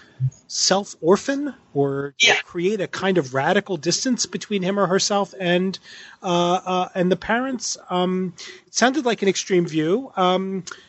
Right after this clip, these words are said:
Speaker 1: can you tell us a little bit about how that works?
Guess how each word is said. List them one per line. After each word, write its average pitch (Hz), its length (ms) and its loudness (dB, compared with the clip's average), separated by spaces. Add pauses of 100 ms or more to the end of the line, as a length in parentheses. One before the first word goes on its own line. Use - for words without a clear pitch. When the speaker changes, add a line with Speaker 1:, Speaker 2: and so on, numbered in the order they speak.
(160)
Speaker 1:
can - 120 -2
you 202 40 0
tell 233 280 -4
us - 140 -2
a 277 40 -4
little 254 200 2
bit 269 140 0
about 269 680 -4
how 208 140 -4
that 220 180 0
works? 277 520 -2